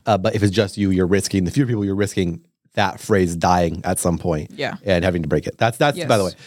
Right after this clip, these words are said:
Speaker 1: that's the reason that they make that decision. Anyway,
Speaker 2: Yeah.
Speaker 1: continue.
Speaker 2: Um, so he kicks everybody out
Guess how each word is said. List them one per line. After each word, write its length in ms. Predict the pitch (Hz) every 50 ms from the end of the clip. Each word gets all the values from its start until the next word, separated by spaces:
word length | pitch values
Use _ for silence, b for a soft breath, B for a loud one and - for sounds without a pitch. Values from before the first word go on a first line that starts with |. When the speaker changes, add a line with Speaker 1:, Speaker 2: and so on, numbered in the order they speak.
| B B -
Speaker 1:
that's 200 | 135 139 139 143
the 100 | 135 139
reason 280 | 113 123 120 104 110 107
that 60 | 101
they 80 | 101 98
make 160 | 98 92 -
that 60 | 98
decision. 400 | 90 - - 98 85 90 90 85 - - -
Anyway, 160 | 131 123 113
Speaker 2:
Yeah. 80 | - 165
Speaker 1:
continue. 240 | 170 160 147 143 139 B B B B B _ 202
Speaker 2:
Um, 400 | 214 208 202 196 180 170 190 - _ _ _ _ _ _ _ _ _
so 560 | - - - 220 202 196 190 180 175 175 175
he 560 | 180 214 233 208 208 208 208 202 202 196 190 208
kicks 220 | - 269 - -
everybody 280 | 269 262 262 254 233 214
out 300 | 202 202 202 196 -